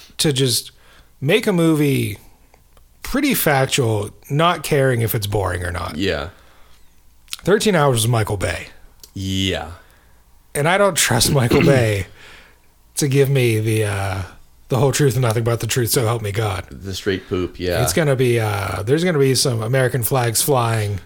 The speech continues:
Speaker 2: There's a lot of
Speaker 1: and a lot of God Bless America.
Speaker 2: <laughs> There's a lot of unnecessary explosions,
Speaker 1: Yeah.
Speaker 2: for certain, with, like, sparks in them, <laughs> which, like, I've seen a, I've seen an explosion or two. Never noticed any sparklers.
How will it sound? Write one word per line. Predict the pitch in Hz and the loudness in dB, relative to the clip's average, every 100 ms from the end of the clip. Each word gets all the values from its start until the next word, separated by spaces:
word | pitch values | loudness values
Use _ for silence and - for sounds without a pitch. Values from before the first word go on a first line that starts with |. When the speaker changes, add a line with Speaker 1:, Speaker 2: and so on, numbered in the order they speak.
| - | 2
Speaker 2:
There's | 147 147 | 4 4
a | |
lot | 143 135 131 | 6 6 6
of | 127 113 | 4 4
Speaker 1:
and | 135 | 2
a | |
lot | 135 123 | 4 4
of | 120 | 4
God | 131 127 | 4 4
Bless | 131 113 | 2 4
America. | 135 117 123 110 | 2 2 2 2
Speaker 2:
<laughs> | - | 4
There's | 143 - | 4 4
a | 170 | 4
lot | 143 127 131 | 6 6 4
of | - | 2
unnecessary | 110 110 104 104 107 - 104 95 | 0 2 2 0 -2 0 2 2
explosions, | 87 - - 80 73 - 69 - - - - | 0 -2 -4 -4 -4 -6 -12 -14 -18 -14 -8
Speaker 1:
Yeah. | |
Speaker 2:
for | 120 - - 127 110 | -6 -4 2 4 4
certain, | - 90 76 73 73 - - - - | 2 0 -2 -6 -12 -16 -20 -20 -4
with, | - - | 0 4
like, | 131 107 | 4 4
sparks | - - - 120 143 - - | 2 -2 0 2 2 2 0
in | 151 160 | 2 2
them, | 175 - | 0 -2
<laughs> | - 131 - - - - - - - - | -4 -10 -12 -16 -10 -10 -10 -8 -10 2
which, | 139 135 | 4 6
like, | 135 - - | 4 2 -4
I've | - 143 | 0 0
seen | - 180 196 | 2 2 2
a, | 123 110 | 2 0
I've | 123 113 131 | -2 2 2
seen | 131 165 143 | 0 0 0
an | |
explosion | 117 - 113 107 - 98 | 0 0 2 2 4 0
or | |
two. | 95 90 - | 0 -4 0
Never | 165 160 | 2 6
noticed | 143 139 | 6 6
any | 107 92 | 4 -2
sparklers. | - - - 120 - 95 85 87 | -4 -2 2 2 2 2 2 0